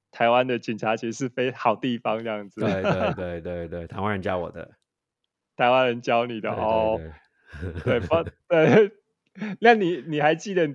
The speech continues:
Speaker 1: 第一次吗？进去警察局，你会不会有点点还怀疑说：“真的吗？台湾的警察局是真的是那么 friendly？”
Speaker 2: 嗯。
Speaker 1: 因为我知道美国的，那个国外的，呃，美国的警察局，那个，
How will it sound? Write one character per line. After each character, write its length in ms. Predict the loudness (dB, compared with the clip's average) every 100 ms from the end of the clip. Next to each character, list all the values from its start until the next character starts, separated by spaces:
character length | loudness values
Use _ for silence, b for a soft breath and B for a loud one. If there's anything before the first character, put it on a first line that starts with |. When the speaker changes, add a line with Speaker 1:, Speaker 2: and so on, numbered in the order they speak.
| -4
Speaker 1:
第 160 | -2
一 60 | -2
次 280 | -2 -2 2
吗？ 260 | 2 2
进 280 | 0 -6 -4
去 140 | -2 -4
警 280 | -6 -10
察 240 | -4 0 0
局， 200 | -2 -8
你 100 | -4
会 80 | 0
不 60 |
会 140 | 4 6
有 140 | 4
点 160 | 2 2
点 140 | 2
还 220 | 4 4
怀 300 | 4 4 2
疑 160 | 2 -2
说 320 | -2 -2 -2 -6 b b b b _
：“真 240 | -2 0
的 160 | 2 0
吗？ 340 | 2 2 0
台 280 | -4 0 4
湾 100 | 4
的 80 | 2
警 200 | -4 -8
察 200 | -4 -4
局 200 | -4 -4
是 140 | -6 -4
真 200 | -4 -2
的 200 | -2 -4
是 320 | -6 -6 -6
那 80 | -4
么 120 | -4 -4
friendly？” 400 | -4 -2 -2 -2
Speaker 2:
嗯。 60 | 4
Speaker 1:
因 60 | 6
为 160 | 6
我 160 | 4 4
知 60 |
道 120 | 6 6
美 180 | 6 2
国 180 | 4
的， 280 | 6 6 4 _
那 120 | 4
个 240 | 6 4 2
国 220 | 0 4
外 200 | 8 8
的， 160 | 6 0 -2 _
呃， 120 | -4 -2
美 160 | 0
国 180 | 2 4
的 100 | 4
警 180 | 2 -2
察 220 | 4 4
局， 180 | 4 0
那 100 | 0
个， 160 | 0